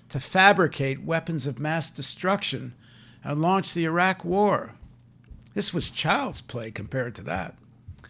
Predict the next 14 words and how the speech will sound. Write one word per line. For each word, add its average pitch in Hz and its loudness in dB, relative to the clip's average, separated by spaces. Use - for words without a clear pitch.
Remember 226 4
who 190 4
organized 202 6
the 151 -2
letter 175 2
of 147 -6
the 175 -4
ten 180 -2
former 190 0
secretaries 143 -2
of 147 -8
defense? 208 -2
Dick 170 -2
Cheney. 208 4